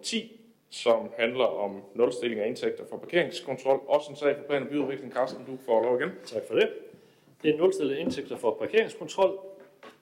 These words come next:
Speaker 2: I reformen af det kommunale tilskuds- og udligningssystem fra femte maj to tusind og tyve endelig blandt andet justeret modregningsordning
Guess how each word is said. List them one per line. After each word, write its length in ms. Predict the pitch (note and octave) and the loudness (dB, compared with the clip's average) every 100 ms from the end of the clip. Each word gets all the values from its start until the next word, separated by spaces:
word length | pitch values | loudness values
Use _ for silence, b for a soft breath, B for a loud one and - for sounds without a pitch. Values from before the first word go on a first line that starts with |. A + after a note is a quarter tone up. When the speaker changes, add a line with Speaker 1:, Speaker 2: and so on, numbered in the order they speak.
| - | -18
Speaker 2:
I 180 | - D#3+ | -2 4
reformen 400 | D#3 F#3+ F#3+ C#3 | 4 4 0 2
af 80 | B2+ | 0
det 240 | C3 C3 B2+ | 4 2 4
kommunale 320 | C#3+ E3+ D3 | 0 2 2
tilskuds- 420 | F#3 G3 - - | 0 0 -2 -4
og 60 | E3 | -2
udligningssystem 720 | G3 E3+ B2+ - C#3+ C3 - | -2 -2 -6 -8 -2 -2 -2
fra 100 | G#2+ | -6
femte 300 | D3+ D#3 B2+ | -2 -2 0
maj 200 | C#3 - | -2 -2
to 60 | |
tusind 340 | - C3 - F#2+ | -4 -8 -8 -16
og 60 | |
tyve 360 | - F#3+ F3+ D#3 | -8 -4 -2 -2
endelig 240 | D#3+ D#3 | -2 -6
blandt 200 | A#2+ A#2 | 0 0
andet 200 | D3+ B2 | 0 -6
justeret 420 | G#2+ - F#3+ F#3+ - | -12 2 4 4 2
modregningsordning 760 | F3+ D3+ C3+ A#2+ A#2+ B2 A#2 | 0 0 -2 0 2 2 -4